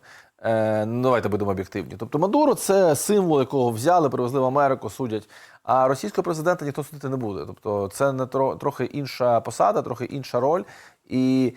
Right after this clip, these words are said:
єдиний, хто м-, міг би легітимність його судити, — це тільки український суд. Український або там міжнародний суд в Гаазі. Е, для цього Путіна треба позба-, позбавити влади. Його треба заарештувати, вивезти, таке інше. А, я в-, ну, тобто, з-, знову таки, дії Америки, вони базуються на тому, що легітимність Мадуро ніхто не визнає.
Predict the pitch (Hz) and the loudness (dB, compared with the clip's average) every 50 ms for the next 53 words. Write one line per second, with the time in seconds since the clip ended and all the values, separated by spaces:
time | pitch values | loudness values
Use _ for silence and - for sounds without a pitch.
0 | - - - _ - - 123 143 175 175 160 143 - 147 139 139 139 131 131 127 | -8 -20 -20 _ -10 -4 -2 0 0 0 0 -2 -2 -2 -2 -2 -2 -4 -4 -4
1 | 123 147 160 143 123 107 123 123 120 120 120 120 117 117 117 117 120 127 127 131 | -2 -2 -2 -2 0 2 2 4 4 4 4 4 4 2 2 2 2 0 0 0
2 | 143 117 - 160 139 123 110 - 123 117 123 120 - - 143 127 147 180 160 147 | 0 0 0 0 0 0 -2 -4 -4 -4 -4 -4 -6 -10 -10 -6 -6 -6 -4 -6
3 | 120 - - - 143 135 131 113 107 120 120 104 - - 98 - - 90 - - | -10 -10 -12 -12 -6 -4 -4 -2 0 0 -2 -2 -2 -8 -16 -16 -16 -16 -12 -4
4 | - 170 214 214 - - - 110 110 131 - 120 110 117 110 110 117 117 117 107 | -2 0 0 0 -2 -4 -2 0 0 0 0 0 -2 -2 -2 -2 0 0 0 0
5 | 101 101 - - 151 127 104 107 107 107 95 90 82 - 87 - - - - - | -2 -6 -8 -6 -6 -6 -4 0 2 2 2 2 0 -4 -12 -18 -20 -20 -20 -20
6 | - _ _ _ - 98 110 110 110 110 110 110 110 110 110 107 107 107 107 113 | -20 _ _ _ -2 0 0 0 0 0 0 -2 -2 -2 -2 -2 -2 -2 -2 -2
7 | 120 - - 220 226 208 151 - 175 180 170 156 165 175 175 180 - - 123 110 | -2 0 2 2 2 2 0 -4 -6 -2 0 0 0 2 2 0 0 0 -2 0
8 | 117 131 - - - 117 113 131 131 127 113 - 110 101 107 107 98 87 85 107 | 0 -2 -2 -2 -4 -2 0 2 2 2 2 0 0 2 2 4 4 2 2 0
9 | 113 113 123 117 113 110 110 117 113 107 - - 139 165 175 175 - 117 120 135 | -2 -2 -2 -2 -2 -2 0 -2 -2 -2 0 0 2 2 2 2 0 0 -2 0
10 | 135 135 123 - 120 - - 101 110 107 98 95 95 - - - - - - - | -2 -2 -4 -4 -6 -8 -8 -6 -6 -6 -6 -6 -10 -14 -16 -18 -20 -20 -20 -20
11 | - - - _ - - 107 113 113 113 113 110 113 123 175 214 196 175 147 170 | -20 -20 -20 _ -2 2 4 4 6 6 6 4 4 4 4 4 4 2 2 4
12 | 156 123 123 107 107 113 135 - 123 139 151 127 110 113 95 107 107 139 175 170 | 2 2 2 0 -2 -6 -6 -6 -2 0 0 0 0 -2 -4 -4 0 2 4 4
13 | 151 147 185 220 226 202 - - 147 143 139 139 127 139 135 165 151 139 147 139 | 4 4 4 4 4 2 0 0 0 0 0 0 0 -2 0 -2 -2 -2 -2 -4
14 | 131 135 185 202 190 165 - - 139 131 127 127 127 - 160 143 131 120 110 - | -2 -2 -2 -2 -2 -2 -4 -4 -4 -4 -4 -4 -4 -4 -4 -2 -2 -4 -6 -6
15 | 127 123 120 170 170 151 127 110 131 127 123 113 107 98 90 80 62 71 | -6 -4 -2 0 0 0 0 -2 -2 -2 -2 -2 -4 -6 -8 -10 -12 -12